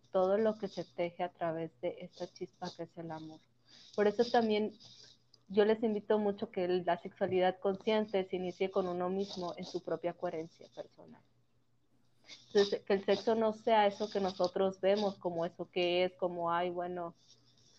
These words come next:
en la tele, en la cultura", ¿no? Que es una fiesta de, eh, irresponsabilidad y genitalidad. El sexo se permea en todo el cuerpo.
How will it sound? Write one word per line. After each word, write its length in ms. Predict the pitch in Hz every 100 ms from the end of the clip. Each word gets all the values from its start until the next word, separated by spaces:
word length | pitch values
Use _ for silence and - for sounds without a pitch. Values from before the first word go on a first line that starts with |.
| - _ _ -
en 200 | 185 190
la 160 | 190 -
tele, 280 | 196 202
en 100 | 202
la 120 | 185 175
cultura", 600 | 180 - 190 202 190 180
¿no? 240 | 180 190
Que 160 | - 180
es 80 | -
una 200 | 196 196
fiesta 640 | - 185 180 - 202 196
de, 720 | 190 180 175 170 170 165 - 190 _ -
eh, 480 | 180 175 170 165 175 -
irresponsabilidad 1500 | 190 190 190 - 185 - 180 180 175 175 175 180 196 190 175 170
y 340 | 165 165 - - - _ _ _ _ _ _ -
genitalidad. 720 | 196 185 175 175 170 170 175 - _ - _ _ - - -
El 120 | 196
sexo 480 | 202 196 - 208 208
se 120 | 208
permea 340 | 190 185 180 180
en 60 |
todo 220 | 180 175 170
el 120 | 170
cuerpo. 480 | - 196 185 -